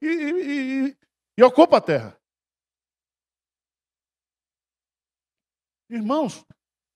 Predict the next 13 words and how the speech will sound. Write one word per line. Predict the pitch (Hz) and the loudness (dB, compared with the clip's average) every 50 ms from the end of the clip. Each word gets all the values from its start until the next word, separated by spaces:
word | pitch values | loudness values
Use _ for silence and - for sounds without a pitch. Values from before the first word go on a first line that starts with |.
| _ - - | _ -20 -20
Deus | 160 _ 202 226 262 302 311 330 277 208 | -6 _ 0 2 4 6 6 6 4 4
nunca | 180 190 190 226 294 349 403 - - 311 311 | 2 4 8 8 8 8 6 4 2 2 2
diz | 170 123 - 156 220 254 - - | 2 0 4 6 6 6 6 4
pra | - - 202 180 | 4 4 4 6
mim | 170 202 | 6 4
e | 220 | 4
pra | 170 196 190 | 4 4 4
você | 156 160 147 - 160 175 208 - - - | 4 4 2 4 4 4 4 4 -2 -8
que | - - | -4 -2
seria | 233 254 240 185 | 4 6 6 6
fácil. | - - 147 131 120 - | 6 2 -2 -2 0 0
Já | 147 151 | -2 2
disse? | 147 254 240 - - - | 2 2 2 0 -2 -12